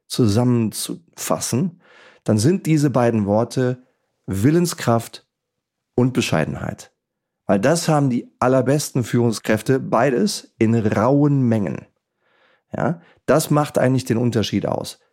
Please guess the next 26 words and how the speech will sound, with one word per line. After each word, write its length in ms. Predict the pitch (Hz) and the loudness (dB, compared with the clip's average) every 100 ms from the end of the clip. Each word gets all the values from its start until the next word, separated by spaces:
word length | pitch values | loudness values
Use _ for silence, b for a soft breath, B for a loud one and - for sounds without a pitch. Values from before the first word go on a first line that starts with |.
| _ | _
Willenskraft 880 | - 113 160 170 - 139 131 - - _ _ _ _ _ _ | 0 2 2 0 0 0 0 -4 -20 _ _ _ _ _ _
und 420 | - 165 202 - - | 0 2 0 -6 -2
persönliche 720 | 113 104 107 110 104 107 104 - | 0 2 0 0 0 -2 -2 -4
Bescheidenheit. 800 | - 123 82 73 60 - - - _ _ _ _ | -2 0 0 -2 -4 -10 -12 -14 _ _ _ _
Und 300 | - 123 127 | 0 0 2
wenn 120 | 120 160 | 0 2
ich 120 | 143 | 2
nachdenke, 480 | 160 185 175 151 139 | 0 0 0 2 2
was 180 | 139 | 0
in 80 | 143 | 0
den 120 | 131 | 0
letzten 340 | 123 147 - 120 | 0 -2 -2 0
dreißig 460 | 107 123 - 127 | 2 0 0 -2
Jahren 360 | 113 117 113 92 | 0 0 0 0
in 140 | 98 | 0
Sachen 360 | 95 110 120 113 | 0 0 2 -2
Führung 520 | - - 175 151 147 | -2 0 2 2 0
sich 200 | 117 117 | 0 -4
verändert 440 | - 87 131 123 - | -2 -2 0 0 0
hat, 180 | - | -2
dann 140 | 101 110 | -2 -2
ist 120 | 127 | 0
das 160 | 120 113 | 0 0
ein 100 | 104 | -4
verdammter 760 | - 101 98 104 104 107 110 | 0 -2 -2 -2 0 0 0
Haufen. 380 | 98 85 - - | 0 -2 -4 -14